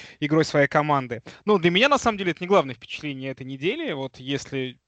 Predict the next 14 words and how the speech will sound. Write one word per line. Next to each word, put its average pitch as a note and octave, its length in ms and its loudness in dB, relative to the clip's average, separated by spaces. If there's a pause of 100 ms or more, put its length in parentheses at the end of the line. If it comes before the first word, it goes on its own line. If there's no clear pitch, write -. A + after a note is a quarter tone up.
там G#2+ 160 -12
чуть-чуть C#3 300 -6
абстрагироваться D#3 680 2
от D3 100 2
фэнтези G#3+ 400 0
и C#3 140 -2
поговорить D3 500 0
про D3 160 0
реальный D3 360 4
футбол, E3 460 -6
то - 120 -8
меня D#3+ 380 2 (480)
очень F#3 360 2
удивляет D3+ 540 4